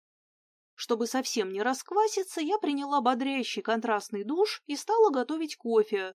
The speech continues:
который всегда оказывал позитивное влияние на мой психологический настрой. В конце концов, жизнь на этом не заканчивается. Мало ли было у меня неприятных вечеров, и мало ли их ещё будет.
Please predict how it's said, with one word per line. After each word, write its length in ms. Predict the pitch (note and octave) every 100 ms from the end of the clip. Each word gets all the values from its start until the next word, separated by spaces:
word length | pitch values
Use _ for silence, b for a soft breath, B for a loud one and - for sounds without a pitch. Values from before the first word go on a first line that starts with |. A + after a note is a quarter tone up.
| _
который 340 | A#3+ B3+ A4+
всегда 360 | G4 C#4 C#4 D#4+
оказывал 420 | D4 D4 B3+ B3+
позитивное 640 | B3 C4+ C#4+ A#3 F3+ F3+ F3+
влияние 460 | F#3+ A#3+ F4+ D4+
на 120 | C#4
мой 180 | A3 A#3
психологический 840 | B3+ C#4+ - C4+ F#3 E3+ F#3 - F#3+
настрой. 600 | G3+ - G#3 E3+ D#3+ _ _ _ _ _ _
В 60 |
конце 320 | - D4 D4+ G#4
концов, 440 | E4 D4+ G4+ D#4
жизнь 240 | E4 F4
на 180 | B3+ B3
этом 180 | A#3+ B3+
не 100 | B3+
заканчивается. 1000 | B3+ B3 F#3+ F3 - E3+ E3 - F3 F3 _ _ _
Мало 320 | G#3 A#3+ E4+
ли 120 | D#4
было 200 | D#4 D4+
у 80 | D4
меня 220 | C#4+ C#4
неприятных 600 | C4+ B3+ C4 C4+ C4 C4
вечеров, 640 | B3+ A#3+ C4 B3+ A#3+ - _ _
и 120 | B3
мало 340 | B3 C4+ D4+ D4+
ли 160 | C#4+
их 160 | C#4 -
ещё 280 | B3+ - C4+
будет. 520 | G#3+ A#3+ B3+ B3+ -